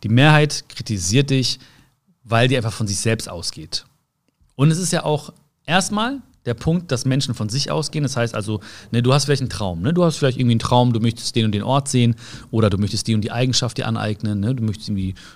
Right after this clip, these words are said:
ein Instrument spielen lernen, du möchtest ein Buch schreiben, du möchtest dich selbstständig machen, du möchtest, ähm, was auch immer, ja? Du möchtest, egal was, egal was.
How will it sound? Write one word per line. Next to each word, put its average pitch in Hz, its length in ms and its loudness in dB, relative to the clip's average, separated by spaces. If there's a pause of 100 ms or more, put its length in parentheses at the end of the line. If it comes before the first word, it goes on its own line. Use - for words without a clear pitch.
ein 113 80 -4
Instrument 123 480 2
spielen 117 280 2
lernen, 110 240 4
du 110 40 0
möchtest 104 220 -4
ein 110 100 0
Buch 147 160 0
schreiben, 117 440 0
du 101 60 -2
möchtest 110 240 -2
dich 110 100 -6
selbstständig 113 420 -2
machen, 104 480 -4 (260)
du - 80 -8
möchtest, 117 540 0
ähm, 101 480 -2 (160)
was 208 180 4
auch 226 80 0
immer, 117 240 2
ja? 180 320 0
Du 117 80 -2
möchtest, 127 400 -2 (220)
egal 294 240 0
was, - 220 -6 (240)
egal 123 240 2
was. 87 140 -14